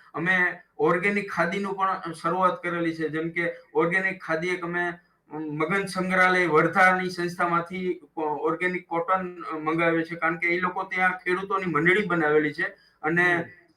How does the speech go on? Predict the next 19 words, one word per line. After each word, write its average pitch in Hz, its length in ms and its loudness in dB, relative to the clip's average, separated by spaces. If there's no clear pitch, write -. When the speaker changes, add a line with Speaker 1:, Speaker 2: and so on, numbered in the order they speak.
Speaker 1:
સજીવ 208 200 2
કપાસ 208 500 4
ઉત્પાદન 185 480 0
કરે 151 280 2
છે 151 160 2
અને 165 320 -4
ત્યાં 180 320 0
જ 170 40 2
રોવિંગ 180 380 2
બનાવે 156 360 2
છે. 143 120 -4
એટલે 156 180 -4
એમની 185 300 -4
પાસેથી 180 420 -6
ખરીદી 170 360 -4
કરીને 170 360 -4
અમે 165 180 -2
એક - 220 -10
ઓર્ગેનિક 185 460 -8